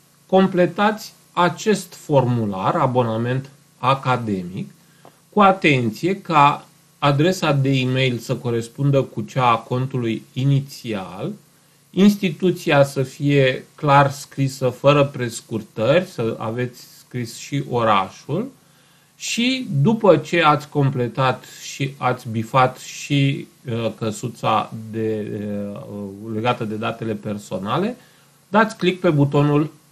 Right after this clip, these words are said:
Trimite. Dacă acum veți merge din nou în pagina de cont și dați click pe butonul Memberships,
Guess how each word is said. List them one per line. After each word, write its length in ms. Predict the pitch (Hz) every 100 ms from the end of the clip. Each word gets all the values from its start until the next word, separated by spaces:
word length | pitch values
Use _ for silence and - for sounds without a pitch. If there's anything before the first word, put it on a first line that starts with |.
| -
Trimite. 800 | 143 147 120 110 - 113 117 117 - _ _ _ _ _ _ _ _ _ _ _ _ _ _ _ - _ _ _ _ _ _ _ _ _ _
Dacă 420 | - 113 143 139 143
acum 440 | 135 135 220 220
veți 300 | 147 139 135
merge 440 | 139 143 123 123 - _ _ _ _ _ _ _ _
din 240 | - 113 110
nou 280 | 127 135 110
în 100 | 104
pagina 520 | 104 117 120 135 131
de 220 | 117 110 -
cont 540 | - 110 92 95 165 - _ _ _ _
și 160 | - 113
dați 400 | 135 185 190 -
click 340 | - 143 143 - _ _ _
pe 140 | - 117
butonul 760 | 113 117 143 139 123 107 95 -
Memberships, 1080 | 120 131 117 110 110 117 - 143 143 -